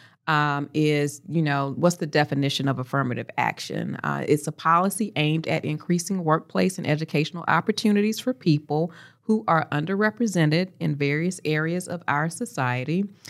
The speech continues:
It focuses on demographics with historically low representation in leadership and professional roles. And the purpose of affirmative action is to establish fair access.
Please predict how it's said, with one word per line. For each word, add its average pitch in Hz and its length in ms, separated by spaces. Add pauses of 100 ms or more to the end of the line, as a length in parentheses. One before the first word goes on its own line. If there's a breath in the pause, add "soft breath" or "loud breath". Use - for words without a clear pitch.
(240 loud breath)
It - 140
focuses 165 380
on 151 220
demographics 175 760
with 147 120
historically 220 600
low 208 180
representation 170 800
in 139 140
leadership 165 520
and 143 160
professional 135 640
roles. 76 580 (460 soft breath)
And 147 200
the 139 120
purpose 165 760
of 143 200
affirmative 139 600
action 135 460
is 139 160
to 147 200
establish 151 720 (100)
fair 131 460 (100)
access. - 680